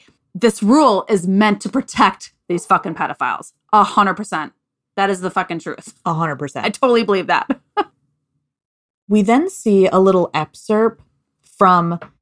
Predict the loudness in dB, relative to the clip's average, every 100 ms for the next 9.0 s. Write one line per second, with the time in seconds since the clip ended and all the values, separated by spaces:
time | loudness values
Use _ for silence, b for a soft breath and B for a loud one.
0 | -2 0 2 2 0 0 0 0 -2 0
1 | -2 0 -2 0 2 2 4 2 0 -4
2 | -4 -2 -2 -2 -2 -4 0 0 2 0
3 | 0 0 0 -4 -4 -2 0 2 2 2
4 | 2 2 2 -2 0 0 0 0 0 2
5 | 4 2 2 0 0 2 0 -4 _ _
6 | _ -2 -2 0 0 0 -2 -4 -2 0
7 | 0 0 -2 -2 -2 -2 -2 0 2 0
8 | b b b b 2 2 2 2 4 2